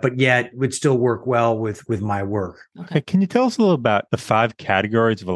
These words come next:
Speaker 3: Life three sixty survey? I also scored twenty-five in one of the areas. That was place, but I, I really wasn't surprised 'cause I, I probably never really wanted to live around here, even though I grew up <laughs> around here in, in the New York,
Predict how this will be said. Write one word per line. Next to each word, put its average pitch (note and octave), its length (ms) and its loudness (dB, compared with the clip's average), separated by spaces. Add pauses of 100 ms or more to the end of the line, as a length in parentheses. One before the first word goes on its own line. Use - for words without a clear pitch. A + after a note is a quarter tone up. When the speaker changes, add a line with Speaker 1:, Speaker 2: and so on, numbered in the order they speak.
Speaker 3:
Life G2+ 240 0
three A2 160 -6
sixty - 420 -2
survey? A#2 560 2 (100)
I F3 220 2
also E3+ 240 0
scored G#2 460 0
twenty-five G2 600 0
in F2+ 120 -6
one F2+ 140 -2
of F2+ 100 -2
the F2 140 2
areas. F2 300 2
That A2 120 2
was G#2+ 160 0
place, - 540 -4 (100)
but A2+ 100 2
I, A#2 100 4
I D3+ 120 0 (160)
really G3 160 2
wasn't C3 360 0
surprised F2+ 640 0 (100)
'cause - 180 -4
I, G#2+ 320 0 (140)
I A#2 80 -2
probably D#3 580 -2
never A#2 400 0
really G#2+ 220 2
wanted F#2+ 200 2
to F2 80 4
live F#2+ 220 2
around E2 300 2
here, E2+ 140 2
even F2 120 0
though F#2+ 100 0
I F2 40 -2
grew F#2 240 -4
up - 160 -4
<laughs> G2 40 -2
around F3 420 2
here - 140 0 (540)
in, G2 160 0
in G2 160 -2
the G2 100 0
New F#2+ 140 0
York, F#2 220 0